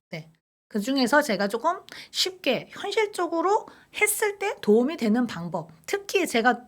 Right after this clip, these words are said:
또 많이 챙겨서 얘기 드리는 게 뭐예요? 인풋 대비 아웃풋이 잘 나오는 걸 얘기 항상 드립니다. 왜냐? 돈을 뭐 왕창 때려붓고 시간을 왕창 쓰고 직원을,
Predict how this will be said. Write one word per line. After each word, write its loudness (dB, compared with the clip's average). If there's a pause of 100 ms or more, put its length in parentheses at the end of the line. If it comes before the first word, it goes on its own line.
(120)
또 2
많이 2
챙겨서 0
얘기 2
드리는 0
게 0
뭐예요? -4 (320)
인풋 2
대비 2
아웃풋이 4
잘 -4
나오는 2
걸 -2
얘기 0
항상 0
드립니다. -6 (260)
왜냐? 2 (260)
돈을 -2
뭐 6
왕창 2
때려붓고 0
시간을 2
왕창 0
쓰고 0
직원을, -2